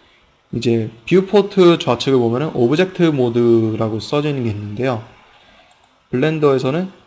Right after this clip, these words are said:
다섯 가지 모드를 지원합니다. 근데 지금은 이제 오브젝트 모드밖에 안 떠 있는데 기체를 불러오신 다음에 우클릭으로 객체를 선택하시면은 다섯 개가 뜨죠. 다섯 개가 추가로 더 뜨죠.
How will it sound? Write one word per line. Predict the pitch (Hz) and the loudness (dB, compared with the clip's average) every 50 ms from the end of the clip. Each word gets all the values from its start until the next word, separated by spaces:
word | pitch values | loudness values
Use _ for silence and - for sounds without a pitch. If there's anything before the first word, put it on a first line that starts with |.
| _ | _
다섯 | - - 117 135 156 151 | -8 -4 -2 -2 -2 0
가지 | - 151 143 147 | 0 0 0 0
모드를 | 131 113 107 104 120 139 139 | 0 0 2 2 0 0 0
지원합니다. | 139 - 120 110 110 104 104 104 - - 135 - - _ _ _ _ _ _ _ _ _ _ _ _ _ _ _ _ _ _ _ _ | -2 -6 -6 -6 -6 -6 -8 -10 -12 -14 -16 -18 -20 _ _ _ _ _ _ _ _ _ _ _ _ _ _ _ _ _ _ _ _
근데 | - 127 127 | 0 0 0
지금은 | - - 139 143 170 180 185 175 160 | 2 -2 0 2 2 4 4 2 2
이제 | 143 143 | 2 2
오브젝트 | - 123 127 127 127 180 180 190 190 - 185 | 4 4 4 4 2 0 0 0 0 0 0
모드밖에 | 151 135 127 143 139 139 - 131 | 0 2 2 2 0 0 0 -2
안 | 117 113 113 | -2 -2 0
떠 | 131 131 | 0 -2
있는데 | 127 123 120 117 113 110 113 120 117 110 117 - - _ _ _ _ _ _ _ _ _ _ _ _ _ _ _ _ _ _ _ _ | 0 0 -2 -4 -2 -2 -2 -2 -4 -4 -8 -14 -20 _ _ _ _ _ _ _ _ _ _ _ _ _ _ _ _ _ _ _ _
기체를 | - - 123 - - 160 156 151 | -10 -8 -4 -2 2 2 2 2
불러오신 | - 131 127 135 127 127 139 123 | 2 2 4 4 4 4 0 -2
다음에 | 131 139 143 - - | 0 -2 -2 -4 -6
우클릭으로 | 123 117 - - 139 135 127 117 127 151 175 180 180 - - - | -8 -8 -4 -2 2 2 4 4 4 2 2 0 -2 -10 -18 -6
객체를 | - 123 113 - - 139 131 123 | -6 -6 -6 -2 0 0 0 0
선택하시면은 | 147 147 147 160 151 - 139 120 - 127 117 117 135 165 175 180 - - _ _ _ _ _ _ _ _ _ _ _ _ _ _ _ _ - | -2 -4 -4 -6 -4 -4 -6 -6 -4 -4 -4 -2 -2 -4 -6 -8 -14 -20 _ _ _ _ _ _ _ _ _ _ _ _ _ _ _ _ -8
다섯 | - 113 120 123 123 | -6 -6 -6 -6 -4
개가 | - 127 117 113 101 - | -2 -2 -2 -2 -4 -4
뜨죠. | 117 117 123 165 156 123 - - _ _ _ _ _ _ _ _ _ _ _ _ _ _ | -4 -4 -2 -2 -4 -6 -8 -16 _ _ _ _ _ _ _ _ _ _ _ _ _ _
다섯 | - 113 - - | -10 -10 -10 -8
개가 | - 117 127 127 | -4 -4 -4 -4
추가로 | - - 160 170 160 151 | -4 0 0 2 2 2
더 | - 120 113 - | 0 -2 -6 -4
뜨죠. | - 117 117 143 131 113 | -6 -4 -2 -2 -4 -4